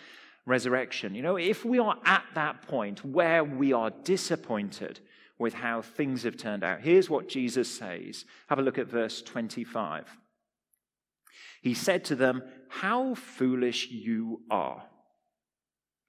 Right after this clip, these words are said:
Now, sometimes I'm not the kindest person in the world, but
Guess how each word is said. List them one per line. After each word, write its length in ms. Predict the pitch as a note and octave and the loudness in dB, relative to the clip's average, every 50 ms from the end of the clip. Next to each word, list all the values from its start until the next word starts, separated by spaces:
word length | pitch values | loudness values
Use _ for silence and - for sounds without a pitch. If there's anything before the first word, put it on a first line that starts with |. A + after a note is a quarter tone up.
| _ _ - - _ _ _ _ _ _ | _ _ -20 -20 _ _ _ _ _ _
Now, 220 | - B2 A#2 - - - - _ _ _ _ _ _ _ _ | -2 -2 -2 -4 -6 -14 -20 _ _ _ _ _ _ _ _
sometimes 680 | - - - - - - E3 G3+ G3+ - B3 C4 G#3+ F3+ | -12 -10 -8 -4 -2 -2 -2 -2 -4 -4 -2 -2 0 0
I'm 120 | D3+ A#2+ | 0 0
not 120 | A#2+ B2+ A#2 | 0 -2 -4
the 80 | A2 | -8
kindest 580 | - - - B2+ C#3+ F#3+ G3 F#3 E3 - - - | -10 -6 -4 -2 -2 -2 -2 -4 -4 -6 -6 -6
person 320 | C#3+ A#2+ A#2+ - - C3 | -4 -4 -4 -4 -6 -6
in 80 | A#2+ A#2 | -6 -6
the 60 | A#2 | -6
world, 400 | G2 G2+ E2 E2 F2 D2+ - - - _ | -6 -6 -6 -6 -6 -8 -10 -12 -16 _
but 240 | A2+ G#2+ G#2 A#2+ - | -10 -6 -4 -4 -4